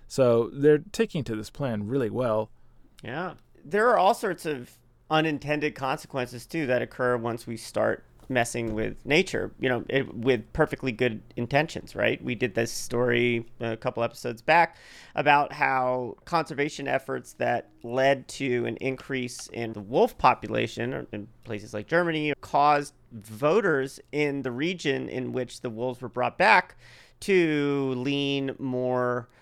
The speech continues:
Speaker 2: right-wing in their political ideologies.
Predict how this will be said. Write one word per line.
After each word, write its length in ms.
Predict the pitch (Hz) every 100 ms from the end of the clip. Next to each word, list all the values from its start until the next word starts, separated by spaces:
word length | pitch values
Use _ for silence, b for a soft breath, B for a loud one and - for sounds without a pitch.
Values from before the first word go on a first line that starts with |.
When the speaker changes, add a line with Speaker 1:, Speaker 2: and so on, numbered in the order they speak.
| b b
Speaker 2:
right-wing 800 | 117 131 170 165 127 160 190 139
in 80 | 127
their 100 | 117
political 880 | - - 127 131 127 127 123 123 -
ideologies. 880 | 123 127 120 123 143 120 98 -